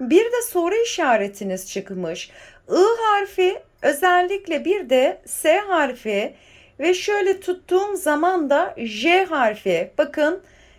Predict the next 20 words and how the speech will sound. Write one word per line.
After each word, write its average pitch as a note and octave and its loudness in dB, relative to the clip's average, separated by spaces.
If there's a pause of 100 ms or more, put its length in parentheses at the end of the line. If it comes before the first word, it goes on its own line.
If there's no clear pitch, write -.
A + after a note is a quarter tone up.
(140)
şurada F#4 0
da C#4+ 4
bir F#4+ -2 (120)
E G4+ 2
harfi B3 -2
var. F3+ -4 (240)
Bu F#4 0
kişiyle F#4 2
ilgili F3+ -2 (720)
zaman E4+ 0 (160)
yansımış A3+ -2
bir G#4+ 4
haberiniz C#4+ 0
var. - -12 (360)
Bu D#4+ 0
haber C#4+ 2
sizin B3+ -6
fala B3 2
sorduğunuzla C4 0
ilgili. F3+ -4